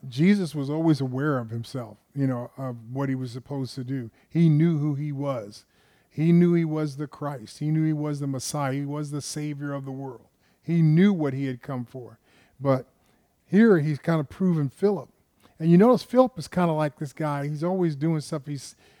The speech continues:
remember that one time he, he told Jesus, he said, "Hey, Jesus, show us the Father and it sufficeth us."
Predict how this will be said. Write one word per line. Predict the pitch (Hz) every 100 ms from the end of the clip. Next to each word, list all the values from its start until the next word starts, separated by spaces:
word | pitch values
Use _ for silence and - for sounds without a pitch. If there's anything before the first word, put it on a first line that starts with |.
| _
remember | 143 151 190
that | 175 156
one | 165
time | 151 160 160
he, | 151 139 _
he | 143 139
told | 156 147
Jesus, | 127 147 139 139
he | 160
said, | 165
"Hey, | 233 151 131
Jesus, | - 196 214
show | - - 220
us | 170
the | 170
Father | - 180 156
and | 143 135
it |
sufficeth | - 151 165 170 - 143
us." | - -